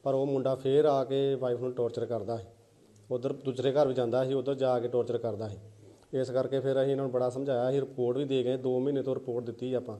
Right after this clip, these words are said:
ਥਾਣੇ, ਉਹਦੀ ਕੋਈ ਕਾਰਵਾਈ ਨਹੀਂ ਹੋਈ। ਮੇਰੇ ਨਾਲ ਦੇ ਉੱਥੇ ਬਿਆਨ ਵੀ ਦੇ ਕੇ ਆਈ ਥਾਣੇ ਕੋਟ ਖਾਲਸਾ ਚੌਂਕੀ ਵਿੱਚ,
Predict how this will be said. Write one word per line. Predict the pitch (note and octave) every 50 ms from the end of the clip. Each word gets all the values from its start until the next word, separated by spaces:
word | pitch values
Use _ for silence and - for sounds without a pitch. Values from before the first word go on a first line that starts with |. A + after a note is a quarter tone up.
| -
ਥਾਣੇ, | - B2 A2+ A2 G#2 G2 - - - - - - - - - -
ਉਹਦੀ | - C3+ C3+ C#3+ C#3+
ਕੋਈ | C#3+ C3+ C#3 C#3+
ਕਾਰਵਾਈ | C#3 C#3 B2+ A#2+ A#2 A2 A#2 A#2
ਨਹੀਂ | A#2+ B2+
ਹੋਈ। | B2 A2 G2 - - - - - - _ _ -
ਮੇਰੇ | C3+ C3 C3
ਨਾਲ | C3+ C3 C3 B2+ B2
ਦੇ | C3
ਉੱਥੇ | B2+ C#3
ਬਿਆਨ | C3 C3 B2+ B2 B2 B2+
ਵੀ | C#3+ C#3+
ਦੇ | C#3 C#3 B2+
ਕੇ | A#2 A#2+
ਆਈ | A#2 A2+ A#2+ A2 G#2+
ਥਾਣੇ | - A2+ G#2 G2+ F#2+ - - - - - _ _ _ _ _ _ - - -
ਕੋਟ | - C#3 C3 B2
ਖਾਲਸਾ | B2+ B2+ A#2+
ਚੌਂਕੀ | A#2 - B2+ A2 - A2+ A#2
ਵਿੱਚ, | A#2 B2 - G#2+